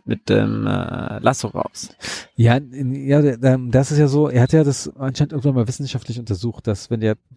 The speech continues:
Speaker 2: das Instrument länger ist als, meinetwegen drei Komma fünf Millimeter, ich nagel mich jetzt nicht drauf fest, und der Kanal nur bis maximal dreißig Grad be-, gekrümmt ist, dann kommst du locker mit Ultraschall ist. Aber wenn's länger ist, brauchst du einen Loop.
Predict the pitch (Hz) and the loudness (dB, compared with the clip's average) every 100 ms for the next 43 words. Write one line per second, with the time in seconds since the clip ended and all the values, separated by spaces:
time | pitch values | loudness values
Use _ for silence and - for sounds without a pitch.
0 | - 113 143 120 123 117 147 185 123 127 | -2 0 0 -2 0 2 2 2 4 4
1 | 143 156 135 135 - 127 131 123 - - | 6 4 4 -2 -4 0 2 2 -4 -2
2 | 113 107 107 107 110 123 107 117 120 104 | 0 2 0 0 0 0 -2 -4 -4 -2
3 | 117 160 - 117 120 117 123 117 - 113 | 0 -2 -2 -2 -2 -4 -6 -8 -8 -6
4 | 135 160 - - - - _ 127 117 120 | -6 -6 -12 -20 -20 -20 _ 0 4 4
5 | 120 - 123 120 120 151 160 156 147 135 | 4 4 4 6 6 6 4 -2 -6 0
6 | 147 139 127 135 - 131 117 127 - - | 2 2 0 -2 0 0 4 4 2 0
7 | 135 135 135 131 135 117 104 139 160 190 | 0 2 0 0 0 -2 0 0 2 0
8 | 165 135 143 139 131 - 127 127 - 127 | 0 -2 -2 0 -2 2 2 0 0 2
9 | 127 127 120 117 120 - - - 117 117 | 4 2 0 0 0 0 -4 -4 0 2
10 | 117 110 117 135 185 185 - - 135 127 | 2 2 2 2 2 -2 -4 -8 -4 -4
11 | - 117 107 190 - - | 0 0 2 0 0 -10